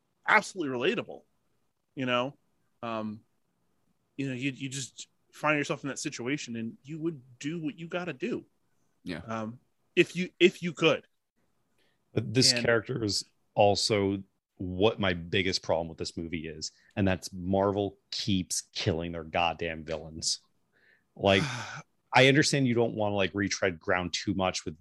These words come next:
Speaker 3: like, saying movie, movie to movie and stuff, but, like, you can't keep killing off all these big villains. <laughs>
Speaker 1: So, I mean, I feel like it actually made sense in this
Speaker 3: This
Speaker 1: movie.
Speaker 3: one, it did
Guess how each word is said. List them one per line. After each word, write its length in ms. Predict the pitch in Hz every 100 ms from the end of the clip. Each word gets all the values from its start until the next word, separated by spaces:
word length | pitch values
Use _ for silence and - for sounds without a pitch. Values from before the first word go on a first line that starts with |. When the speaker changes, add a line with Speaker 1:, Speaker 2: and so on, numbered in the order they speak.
| _ -
Speaker 3:
like, 200 | 101 -
saying 260 | 117 95
movie, 320 | 92 90 92 95
movie 240 | 110 113 107
to 60 |
movie 280 | 90 87 87
and 100 | 85
stuff, 300 | - 92 87 _ - _ _ _ -
but, 160 | 120
like, 300 | 110 107 - _ _ _ _ _ _ -
you 100 | 127
can't 260 | - 226 -
keep 160 | 135
killing 240 | - 175 143
off 180 | 135
all 60 | 117
these 120 | 107
big 180 | 123 101
villains. 460 | 233 311 90 95 -
<laughs> 60 | 719 - _ _ _ _ -
Speaker 1:
So, 400 | - - 214 196 - _ _ _ -
I 200 | 165 190
mean, 180 | 202 190
I 60 |
feel 480 | 180 - - 262 247
like 320 | 156 151 143 - - 101
it 180 | 170 - _ _
actually 360 | 131 143 170 143
made 260 | 135 123
sense 440 | - - 175 - -
in 80 |
this 140 | 208 139
Speaker 3:
This 340 | 127 202 226 214
Speaker 1:
movie. 60 |
Speaker 3:
one, 160 | 190 180
it 280 | 139 117 101
did 400 | 147 101 82